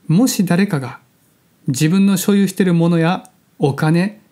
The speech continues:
時間などに対して、「これは自分だけのものなので、自分の好きなように取り扱うことは正当である」と主張するなら、その人は神がすべての所有者であることを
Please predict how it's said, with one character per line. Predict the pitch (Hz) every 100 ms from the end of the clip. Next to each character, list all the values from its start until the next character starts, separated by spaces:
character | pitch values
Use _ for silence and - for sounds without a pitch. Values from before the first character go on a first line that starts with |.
| _ -
時 | 139 - 156
間 | 208 208
な | 202 202
ど |
に | 190 196
対 | 175 165
し | 139
て、 | - 143 _ _ _ _ _ _ _
「こ | - 156
れ |
は | 170 160
自 | 139 180
分 | 202 208
だ | 196
け | 196
の | 196
も | 180
の | 190
な | 180
の | 170
で、 | 127 131 _ _ _ _ _ -
自 | 127 151 156
分 | 175 180
の |
好 | 180 - -
き | 240
な | 226
よ | 208
う | 185
に | 185 - _ _
取 | - 151
り | 170
扱 | 175 - 170
う |
こ | 170
と | 170
は | 160
正 | - - 208
当 | 214 220
で | 208
あ | 185
る」 | - _ _ _ _ -
と | 190 196 _ _ _ _ _ -
主 | -
張 | - 170 180
す | - 160
る | 139
な | 123
ら、 | - - _ _ _ _ _ _ _ -
そ | -
の | 143
人 | - 127
は | - - _ _ _ _ _ _ _
神 | - 233 233
が | 214 202
す | - 240
べ | 233
て | 233
の | 214
所 | 208 - 208
有 | 240
者 | 220 214
で |
あ | 196
る | 185
こ | 185
と | 180 185
を | 190 -